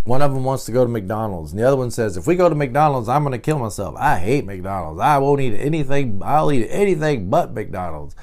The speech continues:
And then another kid says, "I wanna go to Fazoli's," which is a little fast food Italian place. "I wanna go to Zaffoli's," 'cause they say it wrong. "I wanna go to Fazoli's." No, I wanna go to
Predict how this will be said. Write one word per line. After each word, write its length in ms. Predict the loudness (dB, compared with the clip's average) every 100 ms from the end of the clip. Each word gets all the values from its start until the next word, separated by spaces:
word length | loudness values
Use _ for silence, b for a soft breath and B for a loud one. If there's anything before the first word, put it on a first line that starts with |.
| B B B
And 160 | -4
then 120 | -2 -2
another 320 | 0 0 0
kid 220 | -2 -2
says, 180 | -2 2
"I 100 | 2
wanna 220 | 2 0
go 140 | 0
to 100 | -2
Fazoli's," 760 | -2 -4 -2 0 0 -2 -6 -8
which 220 | -6 -6
is 220 | -6 -4
a 260 | -4 -6 -8 -10
little 400 | -4 -2 0 -4
fast 260 | -6 -6 -4
food 140 | -6
Italian 520 | -6 -4 -2 -2 -4
place. 300 | -8 -10 -10 -12 B B B
"I 120 | 0
wanna 200 | 0 0
go 160 | 4 4
to 80 |
Zaffoli's," 1000 | 4 2 2 2 2 2 2 -2 -4 -8 -10 -10
'cause 100 | -6
they 180 | -2 -2
say 200 | -2 -2
it 100 | -2
wrong. 300 | -6 -10 -12 B B B
"I 80 |
wanna 180 | 0 0
go 140 | 2 0
to 80 |
Fazoli's." 760 | -2 -2 -2 0 0 0 -4 -8 -12 B B B
No, 280 | 0 2 2
I 180 | 2 2
wanna 240 | 2 0
go 260 | 2 4 4
to 300 | 2 0